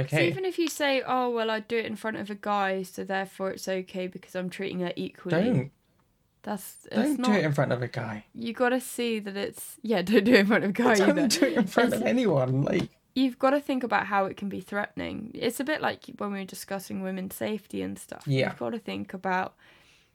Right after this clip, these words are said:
Speaker 1: you've gotta recognise your privilege.
Speaker 2: Absolutely.
Speaker 1: And then think about somebody who doesn't have that privilege, how they might feel from what you are doing.
Speaker 2: And something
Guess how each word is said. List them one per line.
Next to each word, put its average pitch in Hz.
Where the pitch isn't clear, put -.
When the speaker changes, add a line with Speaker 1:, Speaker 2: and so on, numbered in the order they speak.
Speaker 1:
you've 208
gotta 240
recognise 208
your 185
privilege. -
Speaker 2:
Absolutely. 180
Speaker 1:
And 139
then 196
think 196
about 185
somebody 190
who 190
doesn't 254
have 190
that 180
privilege, 190
how 196
they 202
might 185
feel 180
from 185
what 185
you 175
are 175
doing. 180
Speaker 2:
And 151
something 143